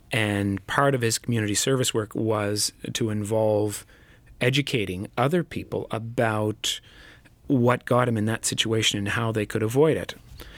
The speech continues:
There was a tremendous public outcry against that disposition. And for me, it was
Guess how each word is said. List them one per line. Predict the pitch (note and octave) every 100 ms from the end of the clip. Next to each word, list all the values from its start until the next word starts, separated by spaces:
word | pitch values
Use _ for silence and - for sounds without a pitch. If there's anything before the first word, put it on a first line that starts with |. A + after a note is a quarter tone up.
| - - - - -
There | - C3+ B2+
was | A#2+
a | B2
tremendous | - C3+ C#3 C#3 C3+
public | - B2 B2 A#2+
outcry | B2 B2+ - - G#2 E2+ F#2
against | A#2 A#2 A#2+ A#2+ B2+ - - -
that | B2 G#2+ G2+ -
disposition. | A#2 - A2+ G#2+ A#2+ A#2 - - - - -
And | A#2+ G#2+ G#2+ G#2 G#2 G#2 G#2 G2+ - - - - -
for | - - A#2
me, | A#2 B2+ D#3 D#3 C3 B2+ - -
it | B2 A#2+ -
was | B2 A2+ A2+ A2 - - -